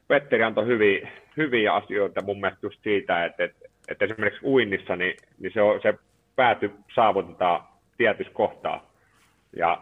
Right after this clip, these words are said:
ja se tulos on, jos on kaksi jätkää samalla, samalla sadasosalla, niin se mun mielestäni niinku, se on ihan just näin, että, että, että toi, että, että se on niinku, siinä ei, siinä ei voi niinku tätä, et sä voi sanoa kaverille, että, että ui vähän hiljempaa, että mä pääsen,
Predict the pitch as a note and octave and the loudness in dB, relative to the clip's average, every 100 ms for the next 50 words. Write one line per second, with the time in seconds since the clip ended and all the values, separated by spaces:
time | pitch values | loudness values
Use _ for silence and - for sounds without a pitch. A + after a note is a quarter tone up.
0 | - F#2 - F#2 G#2 G2 F2 - - G#2 | -4 -4 -2 -4 -2 -2 -2 -6 0 0
1 | F#2+ - - F#2 - G2+ G#2+ _ _ - | 0 -8 -6 -4 -2 -6 -6 _ _ 0
2 | B2 - G#2 - G2 G2+ G2 F#2+ - - | 0 0 -2 0 0 0 0 -2 -2 -2
3 | G#2+ G2+ F#2 G#2+ F#2+ E2 F2+ E2+ E2 D#2 | 0 0 2 2 2 0 -2 -2 -4 -4
4 | F2+ - _ _ F#2+ F2+ F2 - F2 E2+ | -4 -6 _ _ -10 -8 -8 -10 -12 -10
5 | E2 F2+ - _ _ - F2+ G2 G2+ F#2+ | -8 -10 -10 _ _ -6 0 2 4 2
6 | F#2 F#2+ E2 D#2 D#2+ - D#2 _ - D#2 | 0 -2 -2 -2 -8 -10 -12 _ -10 -10
7 | - - D#2 D#2 - - - F2 E2+ E2+ | -10 -10 -8 -8 -12 -16 -6 -6 -4 -6
8 | - A#2+ A2 G2 F#2+ D#2+ B2 A2+ G2 G2 | 0 2 2 4 2 4 4 4 4 4
9 | F#2+ F#2 E2+ F2 E2+ E2+ _ - G#2+ A2 | 4 0 -2 -2 -2 -4 _ 0 2 4
10 | A2 G#2+ A2 G2+ A#2 A2 F#2+ F2 D#2 E2 | 4 4 2 2 4 4 6 4 2 -6
11 | - F2+ G#2 G#2 F#2 - A#2+ - G#2+ F#2 | 0 0 4 4 4 2 2 2 2 0
12 | - E2+ G2 F2+ - F2+ F#2+ | 0 -6 0 0 0 -2 -4